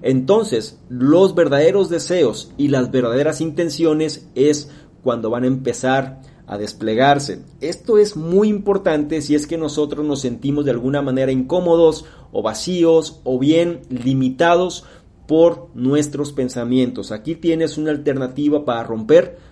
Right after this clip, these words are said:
con este patrón. No se te olvide la enseñanza de este punto número tres, que viene siendo el primer acuerdo, ser impecable en el uso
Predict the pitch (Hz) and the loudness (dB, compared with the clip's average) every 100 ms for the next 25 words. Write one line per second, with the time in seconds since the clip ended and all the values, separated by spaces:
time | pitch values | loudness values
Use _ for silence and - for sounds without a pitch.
0 | _ - 110 117 127 127 131 123 110 139 | _ -10 -6 -4 -4 -4 -4 -4 -4 0
1 | 151 139 - - - 117 135 160 165 151 | 0 0 -6 -18 -10 -4 -2 0 2 4
2 | 160 151 143 143 147 147 147 143 - 120 | 4 4 0 0 2 2 0 -2 -4 -6
3 | - 127 127 127 127 127 113 113 113 113 | -4 -4 0 0 0 -2 -6 -4 -4 2
4 | 165 160 - - _ - 104 123 127 127 | 4 4 -2 -20 _ -10 -4 -4 -2 0
5 | 127 123 117 135 139 170 151 160 156 - | 0 -2 -2 0 4 4 6 4 0 -8
6 | - _ - 127 147 143 - 156 156 175 | -20 _ -6 0 0 0 -6 -6 -2 -4
7 | - 160 143 147 147 147 170 156 135 127 | 2 2 4 4 2 -2 0 0 0 0
8 | 139 131 131 | 0 -2 -4